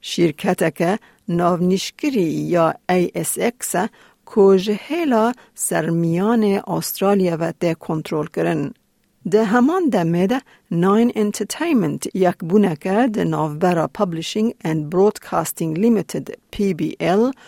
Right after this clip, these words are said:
و فیرفکس میدیا یا. او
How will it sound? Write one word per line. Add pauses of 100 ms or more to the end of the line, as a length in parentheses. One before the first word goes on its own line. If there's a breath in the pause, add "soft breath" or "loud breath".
(260 loud breath)
و
فیرفکس
میدیا
یا. (760 soft breath)
او